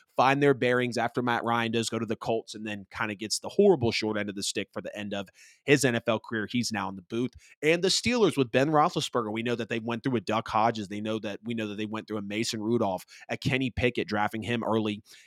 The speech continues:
in the N F L draft. And now we are in the twenty twenty-three N F L offseason, and both of these teams have solid coaching staffs. I would probably give the lean towards the Steelers for having the better coaching staff, but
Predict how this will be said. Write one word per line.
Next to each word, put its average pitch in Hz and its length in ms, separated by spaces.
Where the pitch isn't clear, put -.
in 139 160
the - 120
N 113 120
F 110 160
L 110 160
draft. 104 540
And 113 180
now 135 220
we 175 180
are 160 80
in 139 180
the 120 80
twenty 175 300
twenty-three 170 500
N 131 100
F 131 140
L 127 140
offseason, 110 640
and 147 140
both 208 200
of 285 60
these 240 180
teams 185 320
have 135 360
solid 240 420
coaching 120 320
staffs. 120 360
I 139 40
would 120 180
probably 139 300
give 117 240
the 98 240
lean 127 340
towards 139 360
the 107 80
Steelers 110 460
for 110 100
having 110 240
the 95 60
better 104 260
coaching 104 400
staff, 117 400
but 131 220